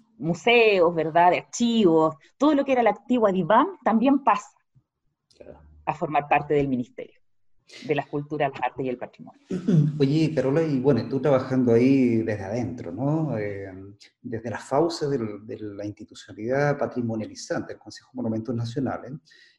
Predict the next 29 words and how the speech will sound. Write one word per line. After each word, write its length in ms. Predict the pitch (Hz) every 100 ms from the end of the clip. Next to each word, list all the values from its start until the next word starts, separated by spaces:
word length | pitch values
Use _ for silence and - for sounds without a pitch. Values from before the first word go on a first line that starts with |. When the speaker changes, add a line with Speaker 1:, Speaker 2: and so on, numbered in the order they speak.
| _ _
Speaker 2:
eh, 200 | 123 117
¿cómo 180 | 117 185
ves 120 | 196
la 60 | 180
cuestión 260 | 151 - 170
de 60 |
las 100 | 156
disciplinas, 560 | 127 117 123 - 117 -
ponte 200 | 98 90
tú? 120 | - -
O 40 |
sea, 160 | - 123
claro, 240 | 117 98
tú 120 | 92
dices, 420 | 95 - 139 131 -
los 120 | 120 107
ar-, 120 | 110
los 160 | 123 113
arquitectos 520 | 110 117 127 156 156
tienen 180 | 156 135
un 100 | 135 120
lugar, 440 | 117 123 131 - -
eh, 420 | 110 104 104 -
tal 140 | 113
vez 140 | 104 127
más 140 | 127
importante 320 | 139 - 127
que, 40 | 202
Speaker 1:
Preponderante. 760 | 214 208 151 123 117 - -